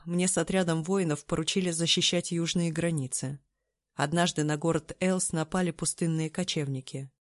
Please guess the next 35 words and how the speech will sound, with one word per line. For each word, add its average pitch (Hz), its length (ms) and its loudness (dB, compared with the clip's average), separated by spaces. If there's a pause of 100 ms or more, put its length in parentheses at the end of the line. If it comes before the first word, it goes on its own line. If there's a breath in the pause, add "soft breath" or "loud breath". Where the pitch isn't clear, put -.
(380)
Мы 170 140 4
стали 196 260 4
отбиваться, 185 720 2
но 147 240 -2
их - 320 -4
оказалось 165 520 0
слишком 175 420 -2
много, 139 500 -2 (100)
и 160 100 -2
они 156 200 0
вырезали 156 540 0
всех - 360 -2
наших. 143 520 -4 (340)
То - 80 -2
есть, 165 240 2
как - 220 0
вы 160 100 0
поняли, 160 400 0
всех, 160 360 0
кроме 160 300 0
меня. 147 440 -4 (880)
Я 151 160 0
был 156 160 2
сильно 180 400 4
ранен 151 380 2
и 147 100 -2
лежал 156 360 0
без 151 180 -2
сознания, 135 760 -4 (160)
но 170 160 2
они 185 220 4
посчитали, 156 540 0
что - 200 -4
я 147 140 0
мёртв. 135 480 -8